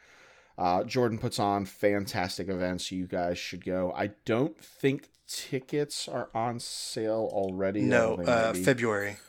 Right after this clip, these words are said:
Speaker 2: February
Speaker 1: Um,
Speaker 2: they go on.
Speaker 1: yeah, I know. I know we're getting close.
Speaker 2: Yeah,
Speaker 1: Um,
Speaker 2: yeah.
Speaker 1: so you guys should go support him. It's gonna be, it's gonna be a good time.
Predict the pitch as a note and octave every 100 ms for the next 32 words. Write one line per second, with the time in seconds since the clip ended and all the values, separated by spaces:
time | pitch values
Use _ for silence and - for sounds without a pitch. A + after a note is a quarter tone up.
0 | _ - A2+ F2 F2 G2+ - - - -
1 | A2 G2+ G#2 A#2+ C#3+ C3+ C3 D3+ D3+ C3+
2 | B2 - G2 F2+ - C#3+ B2+ - G2 F#2+
3 | F#2+ F#2+ - _ - - - - - _
4 | - - G2 F#2 F2+ F2 - _ _ _
5 | _ _ _ - B2 B2+ B2+ B2+ A#2 G2
6 | A#2 A2 A2+ G#2+ G2+ - G#2+ - G#2+ G2+
7 | G2+ F#2+ B2+ A2 G2+ G#2 A2 G2+